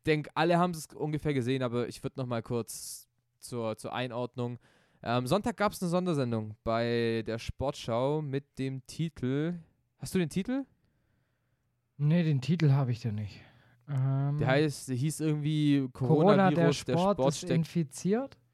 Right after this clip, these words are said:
Speaker 2: sowas?
Speaker 1: Ja, gen-, genau, irgendwie sowas in die Richtung. Da war eben, äh, Hans-Joachim Watzke zu Gast und es ist halt aufgefallen durch
Speaker 2: <laughs>
Speaker 1: sehr, sehr kontroverse Aussagen, wie zum Beispiel, so langsam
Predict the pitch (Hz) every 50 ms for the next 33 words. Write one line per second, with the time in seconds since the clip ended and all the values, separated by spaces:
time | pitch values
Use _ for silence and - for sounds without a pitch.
0 | _ _ _ - 196 214 247 254 247 - - 143 165 180 180 165 170 165 156 147
1 | 139 - 165 156 151 139 139 135 160 151 156 160 147 143 139 135 151 160 160 156
2 | - - 143 147 165 170 - 214 202 190 - _ _ _ _ _ _ _ - -
3 | 156 190 220 247 233 214 165 185 202 185 180 185 175 156 120 135 147 143 139 139
4 | 139 156 165 151 - 165 143 135 151 143 131 147 - - - 135 - - - -
5 | 143 147 180 - - - 160 151 143 - - - - - 170 151 185 - - -
6 | 175 170 - - 214 - - 208 208 226 220 220 190 - - _ _ - - 127
7 | - - 127 123 120 139 160 175 214 220 190 175 202 208 208 202 - _ _ -
8 | 175 190 214 185 - - 208 202 160 131 156 156 156 156 156 139 131 135 101 87
9 | 113 123 131 - - 135 123 127 123 120 127 127 127 143 143 - - 143 131 131
10 | 165 175 156 - - - 160 139 127 147 135 135 151 180 180 170 196 190 196 190
11 | 185